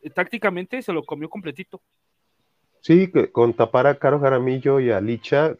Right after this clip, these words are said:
Speaker 2: eliminó gran parte de la ofensiva. Pero yo, bueno, yo, yo lo veo lejano. Eh, eh, hipotéticamente puede ser, porque lógicamente Chivas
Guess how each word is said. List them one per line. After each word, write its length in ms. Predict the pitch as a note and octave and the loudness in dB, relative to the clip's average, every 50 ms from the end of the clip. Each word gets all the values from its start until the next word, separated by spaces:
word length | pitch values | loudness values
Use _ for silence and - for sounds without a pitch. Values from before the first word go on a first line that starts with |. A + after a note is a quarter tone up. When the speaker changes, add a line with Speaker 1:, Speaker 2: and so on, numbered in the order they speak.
| - - | -8 -8
Speaker 2:
eliminó 580 | A#2 G#2+ G#2 G#2 G#2+ G#2 G#2+ A#2 A#2+ B2 G#2 - - | -6 -4 -4 -2 -2 -2 0 0 0 0 -2 -4 -2
gran 200 | A2+ A2 A2+ G#2+ | 0 0 0 2
parte 340 | - A2+ - - - B2 | 0 0 0 0 -2 -2
de 100 | A2 G#2 | -2 0
la 100 | G2+ G2+ | -2 -2
ofensiva. 540 | F#2+ - - F#2+ - - B2+ A#2 A2 G#2+ G#2 _ _ _ _ _ _ _ _ _ _ _ _ _ _ _ _ | -4 -6 -8 -12 -8 -4 -2 -2 -2 -2 -6 _ _ _ _ _ _ _ _ _ _ _ _ _ _ _ _
Pero 420 | - C3+ B2+ B2+ B2+ B2+ B2+ B2 B2 | 2 4 6 6 6 6 6 4 4
yo, 200 | A#2+ D3+ E3 F3 | 6 6 8 8
bueno, 380 | D#3+ F3 F3 F3 E3+ - - _ _ _ - | 8 8 6 6 4 2 0 _ _ _ -16
yo, 400 | A#2+ A2 C#3+ D#3 F3 G3 G3+ - - | -2 4 6 6 8 6 6 2 -2
yo 180 | - A#2+ B2 D3 | -4 -2 2 4
lo 120 | E3 F#3 | 4 4
veo 160 | F3+ F#3 F#3 F#3+ | 4 4 4 4
lejano. 520 | F#3+ F3+ F3+ F3+ E3+ E3 F3+ G3 A3 - _ _ _ _ _ _ _ _ _ _ _ - | 4 2 2 2 2 4 2 0 -2 -4 _ _ _ _ _ _ _ _ _ _ _ -8
Eh, 140 | - - - | -8 -6 -4
eh, 140 | - A#2+ A#2+ | -2 -2 0
hipotéticamente 920 | - D3 - D3+ D3+ - F3+ F3+ A3+ G#3 - F#3 E3 E3+ F3+ F3 - F#3+ F#3+ F#3 | 0 0 0 0 2 2 2 0 0 0 0 0 2 2 0 0 0 0 0 0
puede 240 | - E3+ D#3 D#3 | 2 2 2 2
ser, 300 | D3+ - E3 F3 G3+ G#3+ - - | 2 2 2 2 2 0 -4 -10
porque 300 | D3+ B2+ - - A2+ - _ _ _ G2 _ _ | -10 -8 -6 -6 -6 -6 _ _ _ _ _ _
lógicamente 840 | - A#2 A2+ B2+ - - B2+ B2 B2+ B2+ B2 - C#3 C3+ B2+ A2+ G2 - - - - A#2+ - | -4 -4 -4 -4 -4 -4 -2 -2 -2 -4 -4 -2 -2 0 -2 -2 -6 -10 -20 -20 -20 -20 -14
Chivas 520 | - - B2 B2 C3 C3+ - - - - | -8 -4 -2 -2 -2 -4 -6 -8 -18 -20